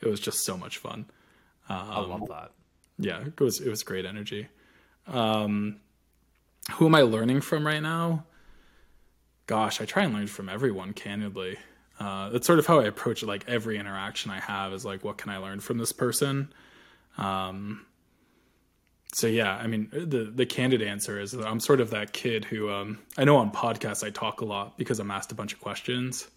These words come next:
Speaker 1: Um, but I'm, I'm the type of kid who, like, I'll sit at a dinner table and just listen to everyone for, you know, an hour and then pop up with a bunch of questions at the end. So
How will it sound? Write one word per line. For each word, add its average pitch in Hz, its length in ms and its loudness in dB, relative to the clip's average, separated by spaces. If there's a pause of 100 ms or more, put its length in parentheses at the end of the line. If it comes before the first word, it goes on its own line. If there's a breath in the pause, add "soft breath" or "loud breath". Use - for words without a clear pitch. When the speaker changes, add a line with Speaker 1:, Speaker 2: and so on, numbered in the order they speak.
(140)
Speaker 1:
Um, 101 640 -4 (960 loud breath)
but 117 100 2
I'm, 131 220 6
I'm 131 100 4
the 147 80 6
type 123 240 2
of - 120 -14
kid 110 220 0
who, 104 100 -4
like, 101 160 -4
I'll 104 60 -10
sit 110 200 -2
at 101 80 -2
a 98 80 -2
dinner 104 240 -6
table 101 320 -8
and 95 100 -10
just - 180 -6
listen 101 320 -8
to 104 80 -8
everyone 101 420 -8
for, 101 320 -8 (760 soft breath)
you 107 100 -2
know, 95 140 -2
an 95 80 -4
hour 95 440 0 (140)
and 107 160 -2
then 95 280 -4 (180)
pop - 240 -2
up 101 160 -6
with 98 100 -6
a 98 40 -8
bunch 98 220 -8
of 110 80 -12
questions 101 420 -6
at 98 100 -6
the 101 160 -6
end. 98 320 -6 (400)
So 98 440 -4